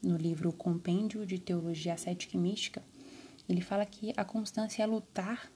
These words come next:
e sofrer até o fim, sem render-se ao cansaço, ao desencorajamento e à indolência, né, à preguiça, sem desistir. Então, ser constante é isso, é lutar,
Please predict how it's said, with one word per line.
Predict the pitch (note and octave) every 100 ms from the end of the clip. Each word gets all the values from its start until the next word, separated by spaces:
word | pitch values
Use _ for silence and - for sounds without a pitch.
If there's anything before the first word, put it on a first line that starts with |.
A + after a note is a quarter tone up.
| -
e | -
sofrer | G3 - G3+ - G#3+
até | G#3 G3 A3
o |
fim, | A3+ - - E3 - - -
sem | - A3+
render-se | A3 G#3+ F#3+ F3+ G#3+ - G#3+
ao | G3+
cansaço, | G3 G#3+ G3+ - E3+ G3 - A3+ - - - -
ao | F3+ E3+
desencorajamento | E3 G3+ B3 B3 A#3 G3+ F#3 F3 E3+ E3+ F3+ F3+ -
e | F#3+
à | F#3+
indolência, | G3 A3+ A3+ G#3+ F3+ E3 D#3 - F3+ -
né, | F#3 -
à | E3 -
preguiça, | F#3 F3+ D#3+ D#3 D#3 - - - - - - -
sem | F#3+ F#3
desistir. | F3+ F3+ - - - E3 - - - - - - - - - - -
Então, | G#3 G#3+
ser | G#3+ B3+ B3
constante | B3 B3 A#3 A#3
é | B3+
isso, | F#3 F3+ - - - - -
é | F3+
lutar, | E3+ E3+ - F3+ G#3